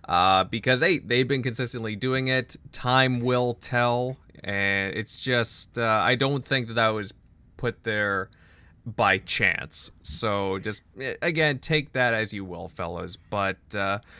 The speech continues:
we will move on, and PlayStation had their latest State of Play event. We saw gameplay for Returnal, Oddworld Source,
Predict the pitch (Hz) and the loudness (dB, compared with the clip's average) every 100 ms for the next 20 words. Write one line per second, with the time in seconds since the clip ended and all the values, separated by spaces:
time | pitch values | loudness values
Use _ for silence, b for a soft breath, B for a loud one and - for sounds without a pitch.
0 | 180 147 156 151 185 196 202 165 143 143 | -12 0 2 4 2 2 -2 0 2 2
1 | 175 - 117 117 117 113 - - 156 175 | 0 0 0 2 0 -6 -12 -4 0 0
2 | - 170 151 151 139 - - 143 135 117 | 0 0 0 -2 -4 -6 -2 2 2 0
3 | 127 120 117 175 214 180 - - 123 101 | -2 -2 0 0 2 2 0 2 2 0
4 | 95 - 120 127 123 127 123 123 117 98 | 0 0 2 2 2 2 2 0 -4 -10
5 | 107 110 - 120 107 104 101 110 101 113 | -8 -6 -4 0 0 0 -2 -4 -4 -2
6 | 107 101 98 - 104 101 98 95 87 82 | 0 0 -4 -8 -8 -4 -4 -2 -4 -6
7 | 92 - - 151 147 147 139 135 135 - | -10 -8 -2 0 2 0 0 0 -2 -6
8 | - 90 - 92 95 - - 127 123 127 | -8 -8 -8 -8 -8 -8 -8 -4 -4 -4